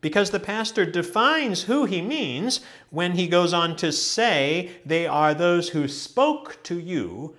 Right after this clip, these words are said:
the word of God." Those who are our leaders are those who in some way proclaim God's word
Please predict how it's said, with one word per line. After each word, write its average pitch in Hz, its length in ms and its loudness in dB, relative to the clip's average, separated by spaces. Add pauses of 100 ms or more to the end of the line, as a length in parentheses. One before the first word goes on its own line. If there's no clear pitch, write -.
(380)
the 147 200 0
word 170 340 0
of 156 160 -4
God." 92 460 -6 (2250)
Those 185 380 0
who 156 220 -2
are 147 540 2
our 120 320 4
leaders 120 720 -2 (260)
are 151 180 2
those 185 340 2
who 196 120 0
in 175 180 -2
some 226 340 2
way 151 380 2 (200)
proclaim 214 800 0
God's 170 480 4
word 131 680 0